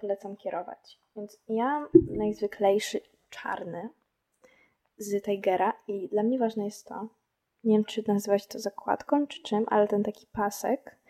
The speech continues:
bo mogę wtedy dać na konkretny fragment, gdzie jestem, albo na jakikolwiek chcę.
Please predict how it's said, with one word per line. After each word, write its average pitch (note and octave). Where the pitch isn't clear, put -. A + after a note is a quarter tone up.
bo G#3+
mogę G#3
wtedy G3+
dać G#3
na G#3
konkretny G#3+
fragment, G3
gdzie -
jestem, F#3+
albo G3
na G3
jakikolwiek G3
chcę. -